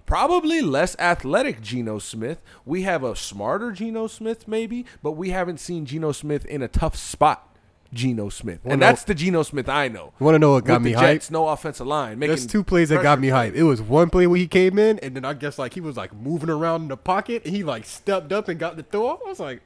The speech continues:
Speaker 2: "Okay, Geno, all right, all right." And then, uh, another play when he threw that bitch deep to D K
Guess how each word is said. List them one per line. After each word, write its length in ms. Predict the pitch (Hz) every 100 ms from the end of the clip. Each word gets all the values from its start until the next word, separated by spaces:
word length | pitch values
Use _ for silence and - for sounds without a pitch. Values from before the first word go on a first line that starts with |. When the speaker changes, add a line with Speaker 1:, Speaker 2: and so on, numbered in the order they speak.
| -
Speaker 2:
"Okay, 340 | 339 466 494 403
Geno, 240 | 403 427
all 200 | 403 508 -
right, 440 | 415 427 403 494 508
all 60 | 427
right." 360 | 440 403 494 - - - _
And 140 | 139 143
then, 160 | 160
uh, 260 | 160 151 147 - _ _ _ _ _ -
another 320 | 131 143 151
play 180 | - 165
when 140 | 143
he 40 | 156
threw 200 | - 147
that 180 | 139 113
bitch 340 | 139 113 107
deep 220 | 135 135
to 80 | 113
D 240 | 92 135
K 320 | 143 170 170